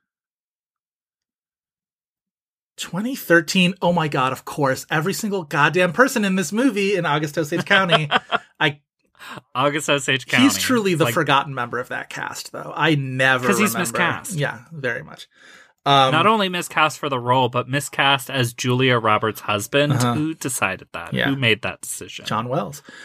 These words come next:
Speaker 1: Um, twenty seventeen.
Speaker 2: Twenty seventeen. It is absolutely batshit that this is on here and a Star Wars isn't.
Speaker 1: So it's not like Winnie the Pooh.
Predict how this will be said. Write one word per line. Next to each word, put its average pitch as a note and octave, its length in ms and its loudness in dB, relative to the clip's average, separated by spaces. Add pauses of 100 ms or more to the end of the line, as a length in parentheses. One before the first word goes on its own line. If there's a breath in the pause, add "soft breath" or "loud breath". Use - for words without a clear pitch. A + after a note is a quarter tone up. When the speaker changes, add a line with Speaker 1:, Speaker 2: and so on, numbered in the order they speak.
(300 loud breath)
Speaker 1:
Um, C#3 520 4 (1040)
twenty E3+ 300 4
seventeen. A2 920 -2 (1040 loud breath)
Speaker 2:
Twenty C3+ 260 -4
seventeen. C#3+ 800 0
It E3 260 0
is D#3 600 0 (100)
absolutely C#3+ 1200 0
batshit A2+ 580 -2
that G#2+ 160 -10
this A2+ 220 -6
is A2+ 120 -10
on G#2+ 200 -4
here A2+ 240 -6
and A#2 120 -4
a A#2 40 -6
Star F2+ 340 -8
Wars D#2+ 320 -12
isn't. F2+ 460 -16 (240 soft breath)
Speaker 1:
So - 180 6
it's D3+ 120 0
not G3+ 140 4
like E3+ 140 6
Winnie D3 280 4
the C#3 100 -2
Pooh. - 360 -14